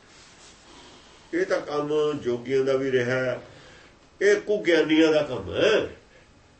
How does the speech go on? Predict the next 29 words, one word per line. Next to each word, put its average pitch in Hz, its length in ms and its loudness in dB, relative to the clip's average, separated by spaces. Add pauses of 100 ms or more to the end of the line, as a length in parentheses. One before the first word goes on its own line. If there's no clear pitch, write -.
(160)
ਸਿੱਖਾਂ 160 280 -4
ਦਾ 190 80 2
ਕੰਮ 180 180 -2
ਨਹੀਂ 202 160 -4
ਹੈ 233 120 0
ਵੀ 208 80 4
ਜਿਹੜਾ 202 180 2
ਸਟੈਂਡ 165 360 -2
ਅਸੀਂ 165 140 -6
ਲੈ 160 160 0
ਲਿਆ, 151 300 0 (320)
ਅਸੀਂ 151 160 0
ਛੱਡਣਾ 131 260 -2
ਨਹੀਂ। 104 240 -6 (580)
ਉਹਨੂੰ 202 180 -8
ਸਿੱਖ 170 120 -4
ਤਾਂ 180 180 0
ਕਿਹਾ 202 220 4
ਨਹੀਂ 220 100 -2
ਜਾ 226 180 2
ਸਕਦਾ, 220 240 -4 (1800)
ਉਹ - 80 -12
ਤਾਂ 117 80 2
ਸਿੱਖੀ - 320 -4
ਵਿਰੋਧੀ 202 520 0
ਨੇ 127 220 -2
ਜੋ 180 200 0
ਵੀ 170 180 2
ਹੈ। 98 160 -4